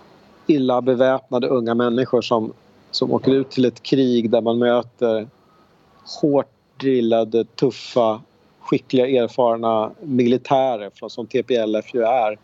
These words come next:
Och man vet att väldigt många av dem kommer bara mejas ner.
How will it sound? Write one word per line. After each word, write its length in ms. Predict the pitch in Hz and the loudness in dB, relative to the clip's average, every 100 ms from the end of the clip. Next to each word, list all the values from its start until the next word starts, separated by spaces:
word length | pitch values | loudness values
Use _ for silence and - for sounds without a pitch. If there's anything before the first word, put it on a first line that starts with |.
| _ _ _ _ _ _ - | _ _ _ _ _ _ -4
Och 100 | 131 | 0
man 140 | 135 | 2
vet 300 | 135 135 - | 0 -2 -4
att 220 | 117 - 120 | -10 -10 -18
väldigt 580 | 95 113 127 113 110 | -12 -2 0 0 -2
många 220 | 117 110 107 | -4 -2 -2
av 120 | 101 | -2
dem 280 | 101 98 104 _ _ _ _ _ - | -4 -4 -8 _ _ _ _ _ -10
kommer 240 | - 117 | -2 -2
bara 220 | 107 110 101 | 2 0 0
mejas 400 | 101 104 101 123 | 0 -2 -2 -2
ner. 300 | 110 104 | -2 -2